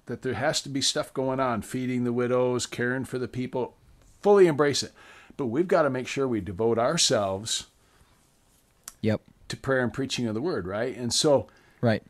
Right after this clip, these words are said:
Speaker 1: so, I mean, I just feel like this deeply blessed man in my life that I've had supporters and people who believed
Speaker 2: Yep.
Speaker 1: in th-, this part of my life, because every day I'm out there with people generally, in all fairness. And
Speaker 2: Yeah.
Speaker 1: I do do a lot of that. I do this, a lot of the same
Speaker 2: Right.
Speaker 1: stuff. And,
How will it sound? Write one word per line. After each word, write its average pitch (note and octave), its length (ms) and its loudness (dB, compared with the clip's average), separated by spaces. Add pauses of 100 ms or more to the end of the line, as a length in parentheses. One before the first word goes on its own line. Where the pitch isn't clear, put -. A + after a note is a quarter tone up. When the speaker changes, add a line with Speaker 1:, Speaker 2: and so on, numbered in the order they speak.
(140)
Speaker 1:
so, - 200 -2
I D3 140 0
mean, D3 140 0
I F3 100 2
just F3 280 0
feel C#3 140 -4
like A2+ 140 -4
this - 160 -12
deeply D3 440 -4
blessed A2 380 -4
man A#2+ 320 -4
in G2+ 60 -4
my F#2+ 140 -6
life A2+ 480 -2
that G#2+ 240 -4
I've A2 180 -8
had A2+ 180 -6
supporters A#2 680 -4
and F#2 100 -10
people G2 300 -10
who A2+ 160 -4
believed A2 720 -2
Speaker 2:
Yep. A2+ 180 4
Speaker 1:
in G2 60 -6
th-, A2 180 -14
this C#3 180 0
part C3+ 280 0
of A#2 80 -4
my G#2 120 -4
life, B2 440 -6
because A#2+ 480 -2 (600)
every F3+ 240 4
day E3 220 4
I'm A#2+ 160 2
out A2+ 160 -2
there A2 100 -2
with G2+ 160 -6
people C3 300 -6
generally, F2 640 -8
in G2 100 -8
all G2 140 -6
fairness. F#2+ 560 -8
And B2 80 2
Speaker 2:
Yeah. A2 80 6
Speaker 1:
I G2 60 0
do C#3+ 180 6
do C#3 260 4
a - 40 4
lot G#2 320 -4
of E2+ 140 -8
that. D#2+ 300 -12
I G#2+ 80 -8
do D3 120 0
this, B2+ 180 -2
a B2 60 -2
lot A#2 260 -2
of F2+ 60 -8
the F2+ 80 -12
same A2+ 180 0
Speaker 2:
Right. A#2 100 2
Speaker 1:
stuff. G#2 280 -6
And, G#2+ 120 -6